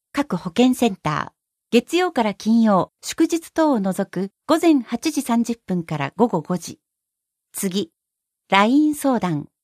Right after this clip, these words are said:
一件。東京都保健医療局、公式ラインアカウント、相談ホットライン、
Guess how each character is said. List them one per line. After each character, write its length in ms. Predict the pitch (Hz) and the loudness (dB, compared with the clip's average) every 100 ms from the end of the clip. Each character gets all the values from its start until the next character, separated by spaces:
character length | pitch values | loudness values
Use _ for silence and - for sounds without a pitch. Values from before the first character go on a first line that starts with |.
| _ _ | _ _
一 160 | 240 - | -8 -6
件。 300 | - 160 147 - _ _ _ _ | -4 -4 -4 -14 _ _ _ _
東 200 | - 320 - | 0 0 2
京 180 | 311 | 0
都 280 | 302 175 - | 0 -2 -4
保 140 | - 196 | -8 -4
健 240 | 302 302 294 | 2 4 2
医 120 | 233 | -2
療 200 | 233 254 | 0 0
局、 400 | 240 165 160 143 - _ _ _ | -2 -6 -8 -12 -14 _ _ _
公 180 | - 269 | 0 0
式 300 | 285 - 277 | 0 -4 0
ラ 120 | 247 | 0
イ 160 | 247 247 | 2 -2
ン 60 | - | -4
ア 80 | 202 | -4
カ 160 | 208 | 0
ウ 100 | 202 | 0
ン 80 | 180 | 0
ト、 220 | - - - _ _ | -2 -8 -8 _ _
相 300 | - 285 311 | -2 2 4
談 240 | 302 294 | 4 2
ホ 160 | 277 233 | 0 -2
ッ 60 | - | -4
ト 140 | - 302 | -2 0
ラ 120 | 294 | 2
イ 180 | 226 | 2
ン、 80 | 160 | 0